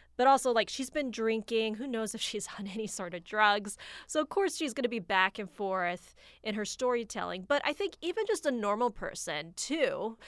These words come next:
when you tell a story, sometimes you're like, "Oh, yeah, at this point, let me tell you about the thing that led to this thing." So I was able to keep up, and it was very helpful because it was twenty-four hours prior or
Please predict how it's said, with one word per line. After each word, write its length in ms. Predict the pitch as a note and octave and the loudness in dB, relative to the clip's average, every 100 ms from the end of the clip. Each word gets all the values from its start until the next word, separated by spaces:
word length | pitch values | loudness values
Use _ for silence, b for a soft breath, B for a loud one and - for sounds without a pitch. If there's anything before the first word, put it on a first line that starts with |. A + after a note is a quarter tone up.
| B B B B | B B B B
when 120 | D4 | -6
you 80 | C#4+ | -2
tell 180 | D4 C#4 | 2 2
a 40 | |
story, 320 | C4 - C#4+ C4+ | 2 2 2 2
sometimes 300 | G4+ G4 F4 | -2 -2 -2
you're 100 | C4 | -4
like, 100 | - | 0
"Oh, 120 | E4 | 2
yeah, 160 | F4+ F4 | 4 4
at 100 | G#3+ | 4
this 160 | D4 - | 0 0
point, 280 | - F4+ B B - | -2 -4 B B -6
let 140 | C#4 | -4
me 120 | E4 D4+ | -4 -6
tell 320 | - C#4 C#4 C#4 | -4 0 2 2
you 100 | C4+ | 2
about 240 | B3 A3 | 2 2
the 80 | A#3 | 0
thing 220 | - B3 | 0 0
that 100 | G#3 | -2
led 240 | A3 D4 - | 0 0 0
to 100 | F#3+ | -6
this 240 | A2+ - | -8 -8
thing." 280 | - D#3 D#3+ | -8 -8 -6
So 380 | - - E4 D#4+ B B B B B _ - | -6 2 2 0 B B B B B _ 4
I 100 | C#4+ | 4
was 200 | D#4 - - | 4 0 4
able 300 | C4+ C#4 E4+ | 4 2 -4
to 100 | C#4 | -4
keep 460 | - - A#3 A3+ - _ - | -8 -10 -8 -8 -10 _ 0
up, 320 | F3+ C4+ - - _ - | 2 0 -4 -18 _ -2
and 120 | A#3 | -2
it 80 | A#3 | 0
was 140 | B3 | 0
very 240 | A3 C4 A#3 | 4 4 4
helpful 520 | B3 D#4+ - - G#3+ | 4 2 2 -2 -2
because 460 | F#3 G3 A3+ F#3 - _ _ _ | -2 0 0 -2 -6 _ _ _
it 140 | G#3 | 0
was 240 | C4 C#4+ - B | 6 6 6 B
twenty-four 400 | - F3+ F#3 A3 | -8 -6 -6 -4
hours 260 | - A3+ A#3 | -4 -4 -6
prior 500 | - D4 E4+ G3+ E3+ | -8 -4 -2 -2 -4
or 260 | G#3 G3 F#3+ | -2 0 -2